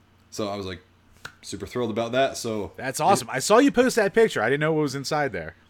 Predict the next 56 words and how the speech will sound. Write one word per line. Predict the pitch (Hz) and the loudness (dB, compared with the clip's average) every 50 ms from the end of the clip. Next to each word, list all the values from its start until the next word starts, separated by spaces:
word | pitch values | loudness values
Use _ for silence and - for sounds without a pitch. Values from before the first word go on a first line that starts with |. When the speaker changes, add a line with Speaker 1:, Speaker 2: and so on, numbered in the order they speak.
| _ _ _ | _ _ _
Speaker 1:
Yeah, | - 147 170 170 151 143 143 | 4 8 10 10 10 8 8
it's, | 170 160 - 214 | 4 4 6 6
um, | 196 180 170 160 | 6 8 6 4
it's | 160 156 - 131 | 2 0 -2 0
Lucky | 135 151 175 185 190 185 165 | 2 4 4 4 2 0 -2
Luke | 127 113 123 135 151 160 - | 2 2 2 2 2 0 -6
for | - - - 143 | -12 -8 -6 -6
the | 123 113 | -6 -4
P | - - 143 139 | -4 0 0 0
S | 127 117 - | 0 0 -2
one. | 120 113 120 131 151 151 - | -2 -2 -2 -2 -4 -4 -6
It's, | 139 - 175 | -6 -2 -2
like, | 170 151 - - - _ _ _ _ _ - 311 | -2 -2 -2 -6 -18 _ _ _ _ _ -18 -14
Speaker 2:
Hmm. | 349 269 190 165 | -12 -12 -4 -2
Speaker 1:
it's | 160 151 - 120 120 | -2 0 0 0 -2
not | 117 123 127 139 175 - - - | 0 2 4 4 4 2 0 -2
common, | - 135 127 131 151 180 190 175 - 113 104 | 0 2 2 2 2 0 -2 -6 -6 -6 -4
but | 113 123 113 | -2 0 0
it | 113 107 | 0 0
is | 117 110 107 95 - - | -2 -2 -2 -4 -6 -6
not | 101 107 107 110 113 117 117 120 - - - - | -4 -4 -2 0 2 2 2 0 0 -4 -8 -8
pricey | - 117 113 107 - 110 104 | -6 -4 -4 -2 -2 -4 -4
at | 98 | -4
all. | 98 95 95 | -2 -2 -2
I | 92 92 92 | -2 -4 -4
think | 117 113 107 | -4 -6 -6
it's, | 107 113 | -4 -4
like, | 110 104 110 | -4 -4 -4
an | 101 | -6
eleven | 92 90 98 104 101 98 98 95 | -6 -4 -4 -4 -4 -4 -4 -4
dollar | 95 90 90 90 87 | -4 -4 -4 -4 -6
game. | 82 87 80 78 73 71 71 - _ _ _ _ _ _ _ _ _ _ _ _ _ _ _ _ _ - | -8 -8 -10 -10 -12 -12 -14 -16 _ _ _ _ _ _ _ _ _ _ _ _ _ _ _ _ _ -6
Uh, | 104 95 90 | -6 -4 -4
it's | 127 131 | -2 2
Speaker 2:
You're, | 185 285 330 | 4 4 4
Speaker 1:
based | 370 359 120 | 4 4 2
on | 113 110 110 110 135 127 - - - - - _ 120 | 2 0 0 -2 -4 -8 -14 -16 -18 -20 -20 _ -6
Speaker 2:
you're | 135 202 302 381 415 392 | -2 0 2 2 2 0
good | - - 294 302 294 | -2 -2 -2 0 0
about | 262 175 147 117 123 - | 0 0 0 0 0 -2
bringing | - 127 135 139 139 | -2 -4 -4 -4 -4
up | 139 131 123 - | -4 -4 -2 -2
those | 127 127 120 101 | -2 -2 -2 -4
random | 107 117 127 139 143 143 135 123 | -4 -4 -4 -2 -2 -4 -6 -8
P | - 135 139 135 | -4 -2 0 0
S | 127 - - | 0 -2 -4
one | 117 123 127 131 120 | -6 -6 -6 -4 -6
games | 101 101 90 90 87 | -6 -8 -8 -8 -6
that | 104 | -4
are, | 98 98 | -4 -4
like, | 98 98 98 90 - _ _ _ - | -4 -4 -6 -8 -12 _ _ _ -8
a | - 135 | -8 -6
good | 120 - 135 147 147 | 0 4 4 4 4
value, | 131 95 117 104 104 113 120 123 127 120 | 2 -2 -2 0 0 0 0 -2 -2 -4
but, | 101 110 104 | -4 -6 -6
like, | 104 101 104 104 | -6 -6 -8 -8